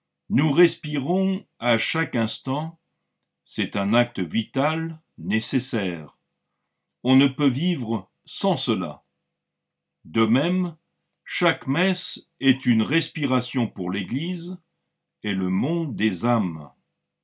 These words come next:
C'est vital à chaque fois.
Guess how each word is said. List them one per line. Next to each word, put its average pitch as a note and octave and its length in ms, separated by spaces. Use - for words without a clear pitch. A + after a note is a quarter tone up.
C'est - 240
vital A#2 760
à F#2 140
chaque D#3+ 400
fois. F#2+ 400